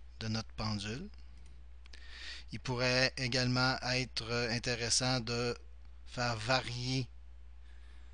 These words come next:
la longueur pour vérifier la vitesse et aussi de venir voir,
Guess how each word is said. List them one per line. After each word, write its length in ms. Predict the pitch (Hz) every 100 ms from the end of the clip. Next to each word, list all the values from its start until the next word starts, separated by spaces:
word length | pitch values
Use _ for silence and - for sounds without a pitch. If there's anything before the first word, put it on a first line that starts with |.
| - - - - - - - - -
la 100 | 117
longueur 560 | 120 120 120 120 143 151
pour 160 | - 110
vérifier 480 | 113 110 - 120 113
la 120 | 113
vitesse 840 | 107 104 120 127 143 - - - - - - - - 127
et 260 | 131 135 -
aussi 540 | 123 117 - - 135 - - - - - - - -
de 60 | 113
venir 240 | 113 117
voir, 560 | 107 117 120 131 127